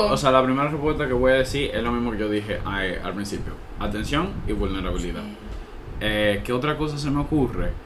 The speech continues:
Speaker 1: Em, no dejarse llevar por esto,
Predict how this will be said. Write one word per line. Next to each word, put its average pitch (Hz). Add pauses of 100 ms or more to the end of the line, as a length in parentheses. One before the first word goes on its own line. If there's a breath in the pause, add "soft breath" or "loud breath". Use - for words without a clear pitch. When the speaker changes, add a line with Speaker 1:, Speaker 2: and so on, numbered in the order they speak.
(540)
Speaker 1:
Em, 95 (220)
no 113
dejarse 123
llevar 123 (420)
por 95 (880 loud breath)
esto, 107